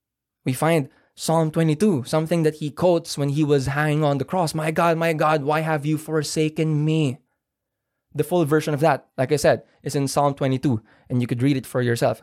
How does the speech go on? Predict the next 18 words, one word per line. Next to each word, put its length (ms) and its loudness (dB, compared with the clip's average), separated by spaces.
I'm, 140 0
I'm 180 2
mentioning 360 2
a 40 2
lot 140 4
of 160 -6
passages. 460 0
I'm 100 -2
just 140 -2
gonna, 220 2
I'm 80 -2
just 120 0
gonna 280 2
put 140 2
them 120 2
on 100 2
the 60 -2
description 680 -4